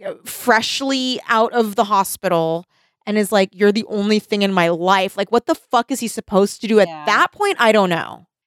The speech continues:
Speaker 1: Because literally someone is telling you, "You're the only reason I have to live."
Speaker 2: Yes, but that person has a mom, that person has a best friend, that
Speaker 1: Yeah.
Speaker 2: person has people. You're no longer that person's person.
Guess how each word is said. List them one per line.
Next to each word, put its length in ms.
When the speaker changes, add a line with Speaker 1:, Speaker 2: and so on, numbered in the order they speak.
Speaker 1:
Because 380
literally 540
someone 440
is 160
telling 320
you, 440
"You're 360
the 160
only 460
reason 320
I 80
have 260
to 120
live." 500
Speaker 2:
Yes, 580
but 500
that 180
person 340
has 200
a 80
mom, 500
that 140
person 300
has 160
a 40
best 360
friend, 440
that 140
Speaker 1:
Yeah. 100
Speaker 2:
person 240
has 220
people. 480
You're 160
no 200
longer 300
that 140
person's 300
person. 360